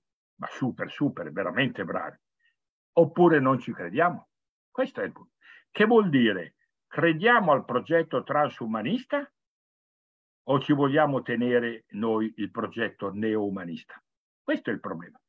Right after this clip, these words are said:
perché il progetto transumanista, eh, va in quella direzione. Il progetto neoumanista invece dice: "No, dobbiamo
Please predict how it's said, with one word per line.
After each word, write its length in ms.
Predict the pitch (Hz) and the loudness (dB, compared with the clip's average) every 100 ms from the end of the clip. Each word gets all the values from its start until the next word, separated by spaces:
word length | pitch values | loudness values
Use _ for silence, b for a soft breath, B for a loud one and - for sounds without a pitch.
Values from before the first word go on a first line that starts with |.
| B B B B | B B B B
perché 220 | 143 190 | 0 2
il 80 | 151 | 2
progetto 540 | 185 175 208 - 135 | 0 4 2 2 -2
transumanista, 1120 | - 202 165 180 233 226 240 - 311 202 117 | 2 2 2 0 0 0 -4 -4 -2 -2 -4
eh, 260 | 92 80 95 | -8 -12 -10
va 300 | 98 139 202 | 0 2 4
in 100 | 240 | 2
quella 280 | 226 143 180 | -2 -2 -2
direzione. 640 | 127 98 - 175 123 - _ _ _ _ _ _ _ - | -2 -8 -8 -6 -6 -10 _ _ _ _ _ _ _ -10
Il 100 | 120 | -2
progetto 640 | 156 143 214 - 135 131 | 0 2 2 2 -2 -2
neoumanista 760 | 139 160 170 170 240 202 208 277 | -4 0 4 4 4 0 -2 -4
invece 600 | 269 226 175 - 277 226 | -4 -2 -4 -2 0 0
dice: 380 | 240 240 - 117 | -2 -6 -6 -4
"No, 240 | 175 - - | -2 -4 -6
dobbiamo 580 | 156 175 127 113 - | -2 0 0 -2 -6